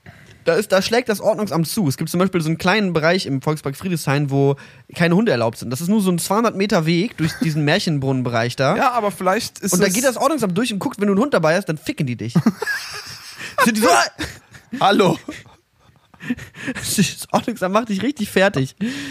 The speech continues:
Speaker 1: So, das ist auch generell einfach die, keine Ahnung, ich glaube, ich würd ganz gerne mal eine Woche Ordnungsamt machen.
Speaker 2: Boah,
Speaker 1: Ich
Speaker 2: nee,
Speaker 1: glaube,
Speaker 2: ich
Speaker 1: das
Speaker 2: glaub
Speaker 1: muss
Speaker 2: nicht.
Speaker 1: auch, also das gibt dir, glaub ich, ein unangenehm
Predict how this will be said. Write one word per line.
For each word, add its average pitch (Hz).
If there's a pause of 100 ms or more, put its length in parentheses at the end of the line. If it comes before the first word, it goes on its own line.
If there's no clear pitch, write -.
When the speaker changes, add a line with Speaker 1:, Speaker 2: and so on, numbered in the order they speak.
(100)
Speaker 1:
So, 170
das 190
ist 233
auch 226
generell 214
einfach 185
die, 170 (580)
keine 190
Ahnung, 160
ich 143
glaube, 247
ich -
würd 220
ganz 208
gerne 208
mal 185
eine 165
Woche 190
Ordnungsamt 143
machen. 117
Speaker 2:
Boah, 139
Speaker 1:
Ich 127
Speaker 2:
nee, 131
Speaker 1:
glaube, 233
Speaker 2:
ich 240
Speaker 1:
das 220
Speaker 2:
glaub 214
Speaker 1:
muss 240
Speaker 2:
nicht. -
Speaker 1:
auch, 220
also 196
das 185
gibt -
dir, 202
glaub 208
ich, 208
ein 180
unangenehm 220